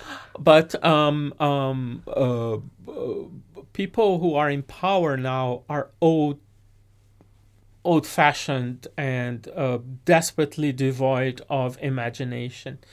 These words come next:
So I go back to my friend, um, Faranak Miraftab, the professor.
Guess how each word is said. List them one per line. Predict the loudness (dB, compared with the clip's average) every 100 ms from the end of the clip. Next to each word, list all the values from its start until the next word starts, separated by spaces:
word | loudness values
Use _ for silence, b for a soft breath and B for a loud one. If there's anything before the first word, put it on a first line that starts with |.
| B B B
So | 0 4
I | 4
go | 4 4
back | 4 2
to | 0
my | -2 -2
friend, | -2 -2 -2 -4 -6
um, | -6 -4 -4 -6 -6
Faranak | 0 2 2 0 -2
Miraftab, | -2 0 -2 -4 -4 -4 -4 _ b b -10
the | -6
professor. | -4 -2 0 -2 -4 -6